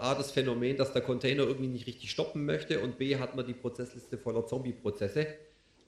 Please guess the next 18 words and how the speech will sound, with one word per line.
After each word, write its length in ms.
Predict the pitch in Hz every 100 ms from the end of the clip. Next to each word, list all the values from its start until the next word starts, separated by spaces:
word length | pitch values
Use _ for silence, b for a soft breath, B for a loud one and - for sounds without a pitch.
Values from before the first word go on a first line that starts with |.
| -
Ähm, 640 | 113 113 113 110 113 113 107 -
eine 100 | 117
Sache, 280 | 107 123 131
auf 140 | 120
die 100 | -
man 140 | 117 104
achten, 320 | 113 113 104 104 104 -
auch 160 | 123 127
achten 280 | 107 -
sollte. 240 | 107 90 90
Das 280 | - - -
ist 160 | - -
richtig. 340 | 117 - 101 -
Vielen 180 | 127 117
Dank 160 | 117
für 120 | 113 113
den 140 | 113
Hinweis. 500 | 113 110 101 95 -